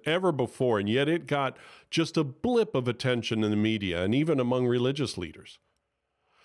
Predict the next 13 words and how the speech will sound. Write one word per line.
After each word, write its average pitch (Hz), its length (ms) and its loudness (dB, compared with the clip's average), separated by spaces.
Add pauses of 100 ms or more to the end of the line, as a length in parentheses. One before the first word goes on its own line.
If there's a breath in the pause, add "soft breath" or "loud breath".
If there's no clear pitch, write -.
For 160 100 0
some 147 300 0
two 240 400 2
hundred 175 460 0
plus 139 360 -2
years 113 420 -2
since 120 260 -2
the 123 120 -2
time 147 320 -2
of 139 80 -2
the 123 60 0
Great 127 300 0
Awakenings, 107 760 -2